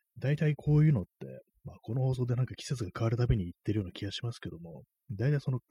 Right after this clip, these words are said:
変わり目の、その日だけ、ね、こう漂ってくる香りみたいなのってあるなっていうふうに思うんですけども、実際もう一日だけで、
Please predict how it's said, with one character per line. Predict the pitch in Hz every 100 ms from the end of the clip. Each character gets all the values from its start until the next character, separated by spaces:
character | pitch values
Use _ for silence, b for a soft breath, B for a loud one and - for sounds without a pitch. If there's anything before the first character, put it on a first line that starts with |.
| -
変 | 131
わ |
り | 151 160
目 | 151
の、 | 151 147 - _ _ _ _
そ | -
の | 151
日 | 156 160
だ | 101
け、 | - 139 - _ _ _ _ _ _ _ -
ね、 | 85
こ | -
う | -
漂 | 113 110
っ | 113
て | -
く | 101
る | 101
香 | - - 104
り | 110
み | 104
た | 110
い |
な | 80
の |
っ | -
て | 92
あ |
る | 92
な | 82
っ | -
て | -
い |
う |
ふ | 165
う |
に | - B B B B B B B
思 | - 104
う | 101
ん |
で | 85
す | -
け | 87
ど | 82
も、 | 82 73 _ _ _ _ _
実 | 113
際 | 123 131
も |
う | 107
一 | 139 -
日 | 160 151
だ | 139
け |
で、 | 127